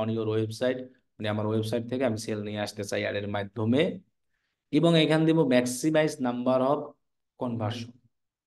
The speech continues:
অন্যটা কিন্তু দিব না। কি দিব? কনভার্সন। এখন এইখানে একটা,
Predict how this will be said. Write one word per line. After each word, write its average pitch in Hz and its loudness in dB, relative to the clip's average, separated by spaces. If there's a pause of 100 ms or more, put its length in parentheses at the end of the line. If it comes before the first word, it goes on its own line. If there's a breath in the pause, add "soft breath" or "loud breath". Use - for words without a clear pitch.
(360)
অন্যটা 139 0
কিন্তু 131 -2
দিব 113 -2
না। 113 -2 (220)
কি 135 0
দিব? 156 0 (380)
কনভার্সন। 110 -2 (1120)
এখন 170 2
এইখানে 170 6
একটা, 170 4